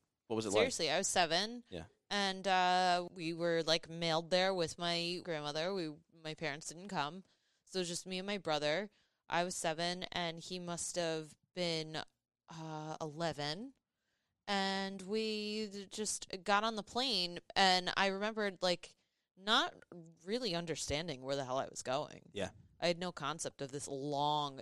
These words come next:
Speaker 2: journey. And when you're seven, that journey is a long
Speaker 1: Oh, my gosh. I, I, I totally agree with that. I was just
Speaker 2: It's
Speaker 1: recounting that to my parents the other day.
Speaker 2: It feels like, you know,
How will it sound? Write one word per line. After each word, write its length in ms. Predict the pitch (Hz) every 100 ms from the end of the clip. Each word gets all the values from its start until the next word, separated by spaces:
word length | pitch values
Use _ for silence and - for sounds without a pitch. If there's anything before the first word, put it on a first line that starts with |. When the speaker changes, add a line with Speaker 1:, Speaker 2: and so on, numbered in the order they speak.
| -
Speaker 2:
journey. 400 | 139 143 147 143
And 120 | 185
when 140 | 208 240
you're 120 | 240
seven, 520 | - 226 220 196 170
that 200 | 170 156
journey 400 | 170 170 165 160 151
is 140 | 151 147
a 80 |
long 760 | 143 143 143 139 139 135 131 - 87
Speaker 1:
Oh, 140 | 135
my 120 | 113
gosh. 340 | 92 104 98 - -
I, 60 | 101
I, 320 | 92 62 92 - _ _ -
I 80 | 107
totally 380 | - - 110 95
agree 160 | 95 90
with 120 | 82
that. 180 | 87 85 _ -
I 40 |
was 120 | 123
just 120 | 185 170
Speaker 2:
It's 80 | 175
Speaker 1:
recounting 260 | 180 160
that 80 | 104
to 60 | 107
my 100 | 104
parents 320 | 131 117 -
the 100 | 87
other 100 | 90
day. 140 | 104 -
Speaker 2:
It 120 | 202
feels 560 | - - 214 220 233 214 -
like, 480 | 196 190 175 175 -
you 100 | 202
know, 160 | 180